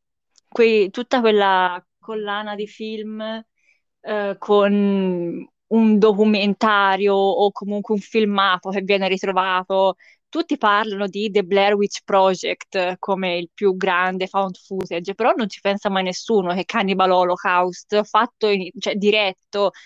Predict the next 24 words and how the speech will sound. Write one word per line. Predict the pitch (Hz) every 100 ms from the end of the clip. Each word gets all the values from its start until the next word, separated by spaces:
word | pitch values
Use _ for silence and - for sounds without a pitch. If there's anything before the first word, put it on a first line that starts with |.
| _
da | 208 202
un | 202
italiano | 220 208 208 196 185 185 190
con | 202 175
attori | 180 - 208 196
italiani, | 202 220 208 175 185 190 196
è | - 196
un | 190
found | 175 175 180 175
footage. | - 214 190 180 170 180 170 _ _ - - - - _ _ _ -
E | 262 240 226 220 208 208
tra | - 285
l'altro | 254 240 269 - 247 214
usa | 233 214
un | 196
espediente | 190 - 202 208 226 262 262 208 _ _
bellissimo | 196 196 190 208 233 - - 190 190 180 175
che | 180 196 185 -
non | 208 226 254
usa | 254 220 208
solo | - 220 208 190 180 -
il | 220 202
filmato | - 208 190 196 180 170 165 185 208 - _ _ _ _ _ -
come, | - 208 208 208 190 185